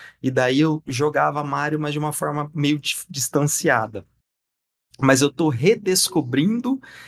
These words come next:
isso com a minha filha. E isso é muito legal. Tem até uma coisa aqui que eu vou mostrar pra vocês: que em maio eu joguei o Yoshi's Crafted World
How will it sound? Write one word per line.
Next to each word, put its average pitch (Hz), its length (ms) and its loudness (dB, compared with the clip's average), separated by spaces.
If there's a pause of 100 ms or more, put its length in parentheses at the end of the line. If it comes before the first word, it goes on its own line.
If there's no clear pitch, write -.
(120)
isso 165 260 4
com 180 220 2
a 196 40 4
minha 196 180 2
filha. 107 440 -2
E 147 120 2
isso - 160 2
é 160 40 2
muito 180 240 0
legal. 135 280 4
Tem 156 100 2
até 220 140 2
uma 247 180 2
coisa 160 260 6
aqui 147 140 -2
que - 80 -8
eu 135 40 -8
vou 143 100 -4
mostrar 139 340 -4
pra 123 140 -12
vocês: 151 500 -2 (380)
que - 180 0
em 185 120 6
maio 143 640 4 (600)
eu 127 120 8
joguei 143 720 2
o 131 600 0
Yoshi's 143 560 4
Crafted 139 460 2
World 123 400 0